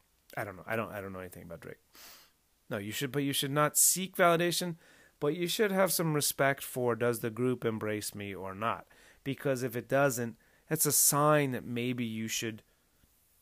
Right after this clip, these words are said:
adjust. And I'm not talking about conforming. I'm talking about being seen as a citizen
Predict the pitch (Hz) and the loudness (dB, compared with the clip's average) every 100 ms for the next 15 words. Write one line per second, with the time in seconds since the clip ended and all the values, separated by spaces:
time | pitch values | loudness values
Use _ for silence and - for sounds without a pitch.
0 | _ 120 113 104 107 120 120 - - - | _ -8 -6 -4 0 0 0 -4 -8 -20
1 | - 123 185 202 202 196 175 - 156 135 | -4 0 2 4 4 4 2 2 -2 -2
2 | - 165 156 110 - - _ _ _ _ | 0 4 4 4 -6 -16 _ _ _ _
3 | 127 120 156 147 - 139 120 120 117 107 | -10 -4 2 2 0 -4 -2 0 0 0
4 | _ _ _ _ _ _ _ _ _ _ | _ _ _ _ _ _ _ _ _ _
5 | _ _ _ _ _ _ _ 131 _ - | _ _ _ _ _ _ _ -20 _ -4
6 | 127 123 117 - 127 120 107 104 - - | -2 0 -2 -2 -2 -2 -2 0 2 2
7 | 120 117 101 104 98 | 0 -4 -6 -6 -10